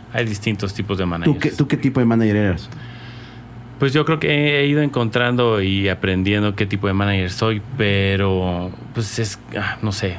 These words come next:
Speaker 1: hay, hay, hay managers, eh, como muy del negocio.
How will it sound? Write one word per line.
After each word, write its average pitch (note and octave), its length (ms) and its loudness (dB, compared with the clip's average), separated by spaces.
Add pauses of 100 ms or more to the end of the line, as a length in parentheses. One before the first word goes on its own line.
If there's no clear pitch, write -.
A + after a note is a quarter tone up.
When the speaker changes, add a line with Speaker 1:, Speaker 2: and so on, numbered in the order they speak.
Speaker 1:
hay, A2 240 0
hay, G#2+ 360 0
hay G2 120 0
managers, G2 1000 0
eh, - 360 -8 (1120)
como G#2 220 2
muy G#2 200 4
del A2+ 160 2
negocio. A2 440 2